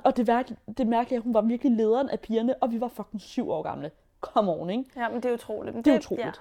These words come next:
Speaker 1: Det, I lærte i en ung alder, hva'?
Speaker 2: Mhm.
Speaker 1: Men ja, hun kom hen til mig. Jeg fik et slag i hovedet.
Speaker 2: Af hende?
Speaker 1: Ja. Altså, hun sagde, jeg kan ikke huske, hvad hun sagde. Der var i hvert fald et eller andet. Jeg endte med at få et slag i hovedet af hende.
Speaker 2: Aha.
Speaker 1: Mine briller faldt af og knækkede. Og jeg, ej, de var, jeg havde sådan nogle lyserøde briller. Jeg var virkelig, virkelig sød, ikke?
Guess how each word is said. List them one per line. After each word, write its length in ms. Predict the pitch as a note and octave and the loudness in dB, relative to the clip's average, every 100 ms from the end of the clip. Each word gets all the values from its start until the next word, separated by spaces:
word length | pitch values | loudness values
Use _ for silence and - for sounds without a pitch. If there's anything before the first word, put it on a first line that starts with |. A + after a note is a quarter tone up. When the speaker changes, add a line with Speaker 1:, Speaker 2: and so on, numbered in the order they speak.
| _ | _
Speaker 1:
Det, 120 | B3 | 2
I 20 | B3 | 4
lærte 240 | C4+ D#4+ | 6 6
i 40 | |
en 80 | B3 | 2
ung 180 | A3 - | 0 -2
alder, 180 | E3+ - | -2 -2
hva'? 340 | C4 C#4 - | -4 -6 -8
Speaker 2:
Mhm. 320 | C4+ C4+ C#4 C#4+ | -4 -2 2 2
Speaker 1:
Men 100 | G3 | 4
ja, 120 | D#3+ | 2
hun 180 | G#3 B3+ | 2 0
kom 140 | B3+ | 2
hen 140 | C4+ - | 2 0
til 120 | E4 | -2
mig. 100 | G4 - B3+ | -4 -4 -2
Jeg 120 | A3+ | 0
fik 140 | A#3+ | 0
et 100 | A#3 | 0
slag 200 | - G#3 | 2 2
i 40 | G3+ | 2
hovedet. 260 | G#3+ E4+ - - | 2 2 4 6
Speaker 2:
Af 120 | C4 | 6
hende? 260 | D#4 C#4 G#4 - _ | 4 2 0 -8 _
Speaker 1:
Ja. 220 | G#3 G#3 - _ - | 2 2 2 _ 4
Altså, 220 | A3 G3 | 8 6
hun 260 | G3 G3+ - - | 6 -2 -4 -12
sagde, 260 | - F#3+ F#3+ | 2 4 4
jeg 100 | E3+ | 2
kan 60 | G3+ | 0
ikke 80 | F#3 | -2
huske, 140 | F3 | -2
hvad 80 | E3 | -2
hun 60 | |
sagde. 280 | E3+ D3+ E3+ - | 0 -2 -2 0
Der 60 | A#3 | 4
var 100 | A3+ | 6
i 20 | |
hvert 160 | A#3 A#3 | 4 2
fald 120 | G#3+ | -2
et 40 | |
eller 100 | F3+ | -2
andet. 140 | E3+ G3 | -2 2
Jeg 100 | C4+ | 4
endte 100 | C4 | 4
med 60 | C4 | 0
at 60 | |
få 80 | A#3+ | -2
et 80 | A3 | -4
slag 180 | A3 G3 | 0 2
i 40 | |
hovedet 240 | G3+ C4+ B3 | 2 2 0
af 60 | |
hende. 140 | D4+ G4 _ | -2 -4 _
Speaker 2:
Aha. 140 | A#3 C#4 C4+ _ _ _ _ | -12 -12 -14 _ _ _ _
Speaker 1:
Mine 180 | B3+ B3+ | 2 6
briller 200 | A3+ A#3 | 6 6
faldt 200 | F#3+ C#4 | 2 2
af 80 | - | 0
og 60 | |
knækkede. 320 | - F#3 - - | -4 -6 -4 6
Og 100 | A#3 | 6
jeg, 120 | A3+ - - | 6 0 -6
ej, 100 | C4+ | -2
de 120 | C#4 C#4+ | -2 -2
var, 120 | D4+ | -4
jeg 120 | C#4+ | -2
havde 140 | C#4+ D4+ | -2 0
sådan 100 | D4+ | 0
nogle 140 | C4+ | 0
lyserøde 300 | C4 C#4+ A#3+ | 0 2 0
briller. 260 | A#3 F#3 F#3+ | 2 0 2
Jeg 100 | F#3+ | 0
var 60 | |
virkelig, 400 | A3 C4 B3 A3+ | 0 -2 -2 -2
virkelig 300 | A#3+ A#3 A#3+ | 0 0 -2
sød, 280 | - F3 D#3 | -2 -2 4
ikke? 140 | B3+ | 4